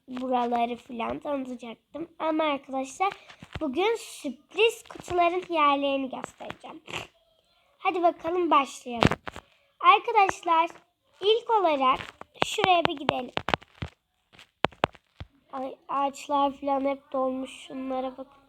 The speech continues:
Aa, ayı uçuyor. <laughs> Bakın su da donmuş. Bu da kayılıyor. Ve aa, Glitch buraya gelmiş be.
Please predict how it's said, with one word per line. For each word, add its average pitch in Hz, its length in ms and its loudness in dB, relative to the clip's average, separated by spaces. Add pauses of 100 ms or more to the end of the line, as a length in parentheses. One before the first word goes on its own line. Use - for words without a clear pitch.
(120)
Aa, 285 400 -6 (100)
ayı 277 300 -2
uçuyor. 285 600 -8 (1700)
<laughs> 349 260 0 (760)
Bakın 359 320 -16 (140)
su 381 140 -12
da 330 200 -6
donmuş. 233 600 -8 (120)
Bu - 100 8
da 285 100 4 (140)
kayılıyor. 254 560 2 (2750)
Ve 311 220 -2 (240)
aa, 302 260 -8 (140)
Glitch 294 280 -12 (100)
buraya 285 220 -2
gelmiş 262 580 -12
be. 285 160 -10